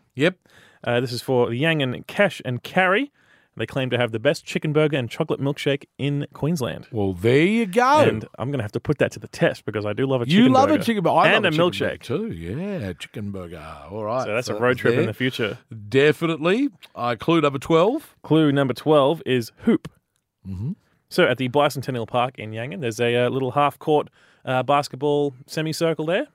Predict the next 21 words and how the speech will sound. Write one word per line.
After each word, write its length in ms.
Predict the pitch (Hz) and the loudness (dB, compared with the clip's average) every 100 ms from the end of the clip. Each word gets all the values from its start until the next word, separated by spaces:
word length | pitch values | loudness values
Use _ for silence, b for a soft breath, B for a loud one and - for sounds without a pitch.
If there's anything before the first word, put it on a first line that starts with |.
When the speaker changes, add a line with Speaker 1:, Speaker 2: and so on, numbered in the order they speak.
| _ - | _ -20
Speaker 2:
You 300 | - 139 - | -20 -20 -14
can 140 | - 120 | -10 -6
shoot 180 | 131 | -6
some 140 | 135 127 | -6 -6
hoops 220 | 135 - | -6 -2
there. 260 | 156 214 254 _ _ _ - 107 | 0 0 -2 _ _ _ -10 -2
Get 160 | 147 | 4
Speaker 1:
Okay. 100 | 156 | 6
Speaker 2:
out 120 | 160 | 6
and 80 | 208 | 4
about, 320 | 147 156 180 | 0 0 0
get 160 | 170 156 | 0 -2
fit. 320 | - 240 - - B B B B B B B B B - | 0 0 0 -8 B B B B B B B B B -10
Speaker 1:
All 60 | 110 | -2
right, 500 | 120 160 180 175 208 | 4 6 6 4 2
number 240 | 170 170 180 | -2 0 2
eleven. 560 | 170 170 185 254 269 139 | 4 4 4 2 0 -2
Speaker 2:
Number 160 | 131 | 0
eleven. 220 | 131 156 | 2 2
Okay, 100 | 139 | 2
we're, 160 | 117 117 | 2 0